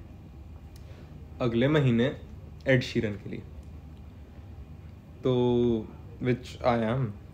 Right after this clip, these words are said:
but यार, ज़्यादा costly नहीं हो जाता क्या ये? देखो कि टिकटें होगी पहले plane की, मेरी पड़ी बीस की, फिर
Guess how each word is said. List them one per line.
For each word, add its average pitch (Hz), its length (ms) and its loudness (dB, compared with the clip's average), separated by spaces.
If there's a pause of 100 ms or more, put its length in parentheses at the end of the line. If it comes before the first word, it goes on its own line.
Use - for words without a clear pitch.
(160)
but 190 180 6
यार, 311 300 8 (1160)
ज़्यादा 165 440 8 (100)
costly 247 440 2
नहीं 269 140 2
हो 254 120 8
जाता 110 360 6
क्या 160 180 2
ये? 170 200 4
देखो 135 400 4 (1160)
कि 120 420 6 (1600)
टिकटें 139 300 4
होगी 127 240 6
पहले 117 260 4
plane 107 380 2
की, 120 120 -2
मेरी 127 260 6
पड़ी 147 260 4 (140)
बीस 127 340 6
की, 107 140 -4 (1500)
फिर 151 120 10